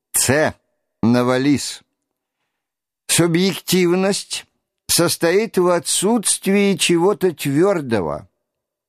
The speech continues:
но вместе с тем во влечении к таковому.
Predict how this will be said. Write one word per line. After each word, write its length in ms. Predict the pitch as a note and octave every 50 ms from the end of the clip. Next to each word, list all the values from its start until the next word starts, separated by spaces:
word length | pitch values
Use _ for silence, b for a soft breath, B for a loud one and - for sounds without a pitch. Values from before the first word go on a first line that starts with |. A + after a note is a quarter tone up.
| _ _ _
но 220 | G2 A#2 A#2+ A#2+ A2
вместе 760 | G#2+ A2+ A2+ A#2 C3 C#3+ E3 F#3 F3+ - - - - G3 F#3
с 140 | - - -
тем 400 | - F3 F#3 F3+ F3+ F3 E3 - _ _ _ _ _ _ _ _ _ -
во 320 | A#2 G#2+ A2+ D3 D#3+ D#3
влечении 1080 | C#3 B2+ C#3+ C#3 C#3 C#3 B2+ A2+ - - - G3 A#3 A#3 A3+ G3+ E3 C#3+ B2 A2+ G2+
к 120 | - - -
таковому. 800 | - A#2 G#2 - - G#2+ G2+ F2+ F2 E2 D#2 D2+ D2 C#2 -